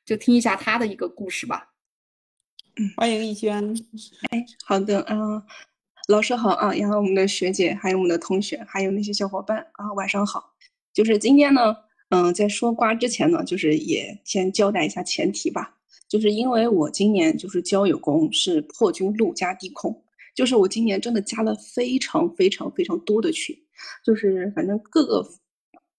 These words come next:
Speaker 3: 各个层级都有涉及吧，有聊八卦的，还有聊玄学的。然后但是因为我地空又在这儿，然后我就懒得参与，然后每天那些群里的消息都是九百九十九加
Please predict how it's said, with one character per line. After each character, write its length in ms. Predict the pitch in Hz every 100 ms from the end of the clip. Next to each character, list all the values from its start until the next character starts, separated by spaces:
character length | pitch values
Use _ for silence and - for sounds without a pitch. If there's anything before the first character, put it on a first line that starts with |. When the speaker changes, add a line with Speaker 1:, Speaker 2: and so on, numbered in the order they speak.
| _ - -
Speaker 3:
各 140 | 285
个 320 | 262 214 202
层 260 | - - 226
级 160 | 220 214
都 120 | 262
有 120 | -
涉 300 | - 269 208
及 180 | - -
吧， 180 | - - _
有 180 | 202 196
聊 180 | 196
八 200 | 208 220
卦 240 | 240 262 208
的， 80 | -
还 120 | -
有 100 | 190
聊 180 | 202 190
玄 260 | 202 185 214
学 180 | - -
的。 140 | - _ - - -
然 120 | 196
后 80 | 208 233
但 140 | 285
是 100 | 269
因 140 | 254
为 80 | 254
我 140 | 220 -
地 160 | 208
空 160 | 208 254
又 120 | 214
在 160 | - 175
这 120 | -
儿， 60 | 220
然 100 | 214
后 60 |
我 60 | 202
就 100 | 240
懒 200 | 208 -
得 80 | -
参 300 | - 269 269
与， 100 | - _ - -
然 140 | 175 214
后 100 | 254
每 200 | 220 165
天 300 | - 220 233
那 80 |
些 220 | 226 247 233
群 360 | - - 208
里 80 | 226
的 120 | -
消 260 | - 185 190
息 180 | - 175
都 160 | 175
是 140 | - -
九 240 | - 170
百 180 | 170 175
九 140 | -
十 100 | 208
九 160 | 175 -
加 160 | -